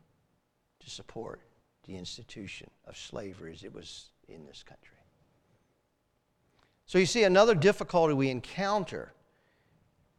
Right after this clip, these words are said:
in applying the New Testament teachings of Paul and other writers is understanding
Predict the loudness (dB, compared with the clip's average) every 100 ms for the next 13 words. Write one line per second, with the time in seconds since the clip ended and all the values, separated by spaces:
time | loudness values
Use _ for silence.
0 | -10 -6 -6 -4 0 2 2 0 0 -2
1 | -2 -2 -4 -6 -4 -4 -6 -10 -10 -4
2 | -2 0 0 0 0 -2 -4 -4 -6 -8
3 | -10 -4 -2 -2 -6 -10 -4 -2 -2 -4
4 | -6 -12 -10 -8 -6 -6 -8 -10 -12 -16